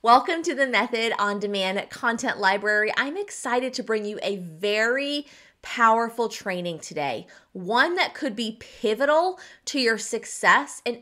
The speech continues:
actually figuring it out what you want to do and what does success look like for you. Now, I do want to give you a disclaimer that today probably will not be a very long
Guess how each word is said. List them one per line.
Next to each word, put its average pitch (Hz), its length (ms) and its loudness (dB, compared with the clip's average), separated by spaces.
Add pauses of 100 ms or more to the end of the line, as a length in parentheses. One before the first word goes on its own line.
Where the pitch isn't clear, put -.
actually 247 460 -8
figuring 240 540 -2
it 214 60 -2
out 202 320 2 (280)
what 202 480 -4
you 294 100 -2
want 233 300 -2
to 208 40 -4
do 175 400 -6
and 190 300 -8
what 240 240 -4
does 330 240 -10
success - 720 -6 (320)
look 196 380 -2
like 190 280 2
for - 220 -6
you. 156 380 -6 (760)
Now, 277 100 2
I 311 80 4
do 320 200 0
want 359 140 2
to 285 60 -4
give 262 140 0
you 254 120 -2
a 240 40 0
disclaimer 226 600 0
that 208 240 2
today 208 800 0 (180)
probably 311 680 0
will 311 180 -2
not 254 280 2
be 285 160 -4
a 247 140 2
very 233 480 0 (200)
long 202 680 2